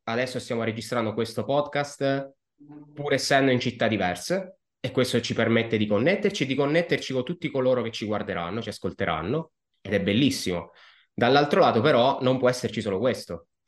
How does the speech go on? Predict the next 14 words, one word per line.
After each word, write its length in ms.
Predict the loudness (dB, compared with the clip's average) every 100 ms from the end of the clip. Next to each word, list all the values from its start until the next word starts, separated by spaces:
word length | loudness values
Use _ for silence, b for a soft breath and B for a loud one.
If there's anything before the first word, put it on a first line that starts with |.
| b b _
Cioè 160 | 2
noi 300 | 6 6 4
come 220 | 4 4 4
animali 400 | 4 2 2 0
sociali, 520 | 0 0 0 0 -2
no? 180 | -2 0
Come 180 | -2
scimmie, 600 | -4 -4 -4 -4 -6 -6
<laughs> 40 | -8
abbiamo 400 | -4 2 2 4
bisogno, 640 | 2 4 4 2 0 -2
no? 320 | -2 -4 -6 -12 _
Del 220 | -2 0
contatto, 840 | 2 2 2 0 -2 -8 -10 -12